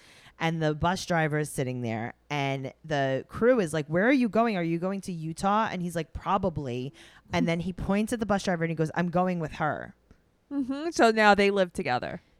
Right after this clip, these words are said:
Speaker 1: And he <laughs> gets on the bus and they ride into the sunset. And this is s-, very specifically the bus to Utah that's on the corner of their Airbnb. Um, it's
Speaker 2: Mm-hmm.
Speaker 1: not a city bus that just goes within ten mile
Speaker 2: Right.
Speaker 1: circles
Speaker 2: They're not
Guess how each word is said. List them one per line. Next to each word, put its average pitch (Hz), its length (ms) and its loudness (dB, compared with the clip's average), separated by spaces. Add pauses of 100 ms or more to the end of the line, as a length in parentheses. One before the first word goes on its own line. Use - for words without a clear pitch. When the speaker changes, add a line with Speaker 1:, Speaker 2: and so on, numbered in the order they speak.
(160)
Speaker 1:
And 214 160 4
he 285 140 10
<laughs> - 160 2
gets 427 240 4
on 349 160 4
the 381 100 4
bus 208 480 2
and 175 160 0
they 170 100 0
ride 170 320 2
into 220 180 -8
the 226 140 -4
sunset. 147 560 -2 (220)
And 185 160 -4
this 247 160 0
is 349 200 -2 (180)
s-, - 160 -14
very 240 260 6
specifically 233 580 -4
the 185 140 0
bus 180 300 -4
to - 160 -4
Utah 170 500 -4
that's 147 200 -8
on 160 180 -4
the 156 60 -6
corner 160 360 -8
of 156 100 -10
their 151 260 -6
Airbnb. 165 600 -2 (640)
Um, 180 280 6
it's 196 160 -2
Speaker 2:
Mm-hmm. 202 80 4
Speaker 1:
not 220 220 8
a 254 80 2
city 226 300 -10
bus 170 260 0
that 165 140 0
just 165 180 -2
goes 170 300 4
within 165 260 0
ten 170 320 -2
mile 156 300 2
Speaker 2:
Right. 208 160 8
Speaker 1:
circles 160 140 2
Speaker 2:
They're 233 100 8
not 240 160 10